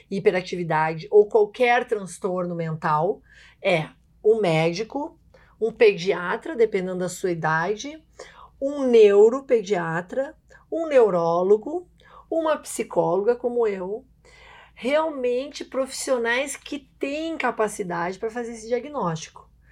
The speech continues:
Então, você confiando nesse diagnóstico, até se você quiser buscar segundas opiniões, ok.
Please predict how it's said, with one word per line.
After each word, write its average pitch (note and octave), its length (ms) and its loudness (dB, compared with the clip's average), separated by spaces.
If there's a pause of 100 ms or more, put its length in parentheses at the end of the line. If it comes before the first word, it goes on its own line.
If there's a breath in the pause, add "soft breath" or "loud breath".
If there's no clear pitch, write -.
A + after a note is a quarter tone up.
(180 soft breath)
Então, C#4+ 240 -8
você E4+ 180 -6
confiando A#3+ 460 -2
nesse F#3+ 260 -8
diagnóstico, F3+ 560 -4
até D4 400 -2
se F#4 100 -10
você C#4+ 240 -10
quiser C4 200 -4
buscar - 260 -10
segundas C4 720 -2
opiniões, E3+ 500 -2
ok. D4+ 640 0